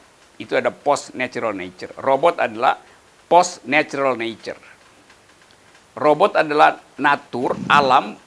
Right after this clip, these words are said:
pasca alamiah. Karena yang alamiah adalah manusia. Tapi kita tahu bahwa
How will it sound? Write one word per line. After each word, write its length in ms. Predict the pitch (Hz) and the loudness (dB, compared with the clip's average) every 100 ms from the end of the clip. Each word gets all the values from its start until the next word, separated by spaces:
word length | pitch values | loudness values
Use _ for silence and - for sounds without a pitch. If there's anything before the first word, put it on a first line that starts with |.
| _ | _
pasca 480 | 170 - - 165 - | -2 -2 -4 -4 0
alamiah. 580 | 147 151 147 131 113 - _ - | 2 2 0 -6 -8 -10 _ -10
Karena 260 | 135 151 | -4 -2
yang 60 | 147 | 0
alamiah 480 | 143 135 143 190 147 | 2 2 4 4 4
adalah 320 | 123 135 - | 0 -2 -4
manusia. 560 | 110 104 - 90 78 - - _ _ _ _ _ - - _ _ _ _ _ _ _ _ _ _ | -10 -12 -14 -14 -14 -16 -20 _ _ _ _ _ -20 -20 _ _ _ _ _ _ _ _ _ _
Tapi 180 | - 392 | -10 -8
kita 160 | 262 247 | -4 -2
tahu 240 | 339 302 | 2 4
bahwa 420 | 202 190 269 - | 4 4 2 0